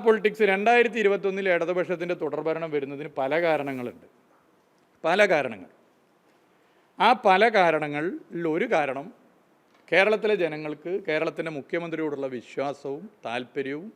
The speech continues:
മുഖ്യമന്ത്രിക്ക് നൽകിയ പിന്തുണയുമാണ്. അപ്പോൾ ഇനി ഇടതുപക്ഷത്തെ തകർക്കണമെങ്കിൽ അതിൻ്റെ തലക്കടിക്കണം. ആ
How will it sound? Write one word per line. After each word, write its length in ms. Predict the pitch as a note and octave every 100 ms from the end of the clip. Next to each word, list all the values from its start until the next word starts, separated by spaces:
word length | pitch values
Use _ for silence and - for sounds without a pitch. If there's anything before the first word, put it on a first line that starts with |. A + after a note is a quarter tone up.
| C3
മുഖ്യമന്ത്രിക്ക് 520 | A2+ C#3 D3 D3+ C#3+ C3
നൽകിയ 220 | A2 B2 C3
പിന്തുണയുമാണ്. 640 | C#3 D#3 D3+ A#2+ D#2 E2 _ _ _ _ _ _ _ _ _ _ _ -
അപ്പോൾ 220 | G#3 C4 B3 G#3+
ഇനി 120 | B3 C4+ B3 - _ _ _ - E3+
ഇടതുപക്ഷത്തെ 580 | A3+ B3 A#3 A#3+ G#3+ G3+
തകർക്കണമെങ്കിൽ 640 | F3+ E3 D#3+ F3 D#3+ D3 E3+ - _ _ _ - _ _ _ _ _ D#3+
അതിൻ്റെ 260 | F3 G3+ G#3+ F#3+
തലക്കടിക്കണം. 680 | F3 E3+ G#3+ D#3 B2 G#2+ - _ _ _ _ _ _ _
ആ 80 | F3+